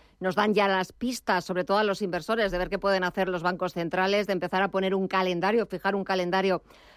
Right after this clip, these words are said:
para ver cuándo empiezan a bajar los tipos de interés. Eh, quizás el mercado era demasiado optimista y en los últimos días, semanas, se ha ido frenando un poquito ese optimismo. Pero, Manuel, nos hablabas de que el mes de febrero ha sido el mes de Nvidia, del boom de la tecnología estadounidense, del boom de la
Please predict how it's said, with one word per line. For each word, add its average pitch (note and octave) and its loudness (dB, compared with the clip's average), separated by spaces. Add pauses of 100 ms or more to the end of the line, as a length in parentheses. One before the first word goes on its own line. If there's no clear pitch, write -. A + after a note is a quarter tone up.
(100)
para G3 0
ver G3 2
cuándo G3 0
empiezan F#3+ -2
a F#3+ 2
bajar F#3 -2
los F3+ 0
tipos F#3 -2
de F3 -2
interés. G3 0
Eh, F3 0
quizás F#3 -2
el G3 0
mercado F#3+ 0
era G3 2
demasiado F#3+ 0
optimista F#3 -2
y E3+ -2
en E3+ 0
los E3+ -6
últimos F3+ -4
días, G3 2
semanas, F#3 -2 (360)
se - -4
ha F#3+ 4
ido G3+ 2
frenando G3 0
un F#3 -2
poquito F#3+ 0
ese F#3 2
optimismo. G3+ 2 (280)
Pero, F#3 0
Manuel, G#3 2
nos F3+ -4
hablabas A3 2
de A3+ -2
que G#3 -2
el G3 0
mes A3+ 0
de A#3 0
febrero G3+ 0
ha A3 0
sido G#3+ 0
el G3 2
mes G3 0
de F3+ 0
Nvidia, G#3 2
del F#3+ 2
boom G3+ -2
de G3+ -2
la F#3 0
tecnología F3+ -2
estadounidense, F#3+ -2
del F#3 2
boom F#3 -2
de F3+ 4
la E3+ 0